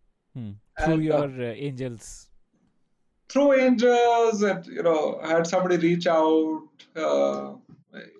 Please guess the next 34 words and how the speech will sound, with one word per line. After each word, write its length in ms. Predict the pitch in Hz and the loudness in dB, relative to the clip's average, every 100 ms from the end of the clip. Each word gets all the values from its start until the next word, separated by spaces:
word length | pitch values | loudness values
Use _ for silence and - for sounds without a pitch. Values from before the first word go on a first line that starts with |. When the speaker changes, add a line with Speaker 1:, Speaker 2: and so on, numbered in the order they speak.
| _ _ _ _ _ | _ _ _ _ _
Speaker 2:
yeah, 160 | 185 202 | -2 2
I 260 | 156 131 147 | 4 2 0
mean, 140 | 170 175 | 0 2
ultimately, 560 | 185 247 233 247 208 175 _ - | 2 0 -2 -2 -6 -12 _ -6
I 80 | 170 | -4
think 340 | 196 180 175 _ _ | -2 -4 -6 _ _
we 120 | 165 | 0
don't 200 | 170 190 | 2 2
find 200 | 180 180 | 0 0
it 120 | 185 | 0
tough 160 | 180 170 | 0 0
to 60 | 175 | 2
get 120 | 175 | 2
introductions 600 | 165 165 165 165 180 165 | 0 0 -2 0 -2 2
anywhere. 500 | 143 143 143 131 127 _ _ _ _ _ _ - | 0 2 2 0 -2 _ _ _ _ _ _ -2
Uh, 460 | 156 147 139 135 139 | 2 4 2 0 -2
we 100 | 147 | 0
have 140 | 151 | 2
a 320 | 147 143 139 127 | 4 4 4 2
de-, 240 | 151 160 - - | 2 2 0 0
decent 380 | 156 - 170 | 0 2 -4
sized 400 | - 156 151 147 | -2 0 0 -2
P 140 | - 151 | -2 0
and 120 | 151 | 2
L 200 | 151 147 | 0 0
by 160 | 143 143 | 0 2
the, 260 | 147 147 - _ - _ _ _ | 0 -4 -14 _ -20 _ _ _
you 60 | 147 | -10
know, 280 | 143 139 _ - | -10 -10 _ -2
by 140 | 147 | 0
an 120 | 147 | 0
Indian 360 | 151 151 160 156 | -4 -4 -4 -4
startup 480 | - 143 139 151 - | 0 0 2 0 0
standards. 800 | 147 143 156 143 123 - - | -2 0 0 -2 -4 -14 -20